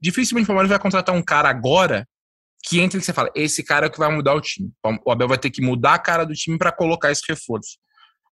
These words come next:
Não, aparentemente não vai ser o Yuri Alberto agora, não vai ser tipo um Alário agora. De repente vai ser um cara como é o, o João Pedro. O Palmeiras, por exemplo, sondou a,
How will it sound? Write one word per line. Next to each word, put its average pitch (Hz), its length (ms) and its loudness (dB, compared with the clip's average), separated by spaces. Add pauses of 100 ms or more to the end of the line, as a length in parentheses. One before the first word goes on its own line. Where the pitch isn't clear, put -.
(120)
Não, 156 300 2 (160)
aparentemente 143 580 2
não 135 140 0
vai 135 100 4
ser 131 140 -2
o 120 60 2
Yuri 120 180 2
Alberto 113 320 0
agora, 151 420 4
não 135 140 2
vai 127 140 2
ser 127 200 -4
tipo - 220 -6
um 120 80 2
Alário 117 420 2
agora. 170 460 2 (340)
De - 60 0
repente 196 300 2
vai 156 100 2
ser 151 80 0
um 160 80 0
cara 147 180 2
como 143 320 0
é 127 120 2
o, 123 260 -4
o 131 100 0
João 117 220 -2
Pedro. 170 560 2
O - 260 -14
Palmeiras, 135 300 2
por 135 140 -2
exemplo, 127 240 -2
sondou 127 260 0
a, 120 40 0